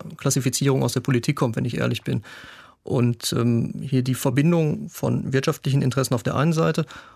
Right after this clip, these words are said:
und wirtschaftlichen Interessen im Sinne der Digitalisierung auf der einen Seite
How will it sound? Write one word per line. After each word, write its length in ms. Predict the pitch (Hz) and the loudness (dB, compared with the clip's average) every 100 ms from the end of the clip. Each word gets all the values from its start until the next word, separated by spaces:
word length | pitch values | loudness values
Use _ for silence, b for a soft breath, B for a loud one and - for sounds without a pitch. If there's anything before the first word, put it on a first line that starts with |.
| B _ | B _
und 520 | 147 139 135 - - - | 2 4 2 0 -8 -6
wirtschaftlichen 500 | 151 123 127 123 120 | -4 -2 -2 -2 0
Interessen 520 | 127 131 123 127 123 | -2 -2 0 0 0
im 160 | - 127 | 0 0
Sinne 220 | 123 123 | 0 0
der 100 | 120 | 0
Digitalisierung 640 | 131 127 123 117 139 151 | 0 0 0 0 2 2
auf 100 | 120 | 2
der 140 | 139 127 | 0 2
einen 200 | 139 135 | 4 4
Seite 320 | 139 139 | 4 4